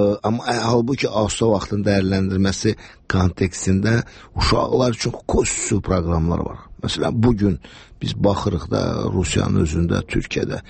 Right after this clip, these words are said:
xüsusi proqramlar var. Hətta xüsusi proqramlar çərçivəsində uşaqlar Ağustos vaxtının dəyərləndirilməsi üçün nələr edə bilir.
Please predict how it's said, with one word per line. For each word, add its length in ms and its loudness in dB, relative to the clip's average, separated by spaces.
xüsusi 420 0
proqramlar 640 2
var. 100 0
Hətta 320 0
xüsusi 320 0
proqramlar 560 2
çərçivəsində 720 2
uşaqlar 460 4
Ağustos 320 0
vaxtının 340 -2
dəyərləndirilməsi 720 0
üçün 240 4
nələr 320 4
edə 240 0
bilir. 240 -6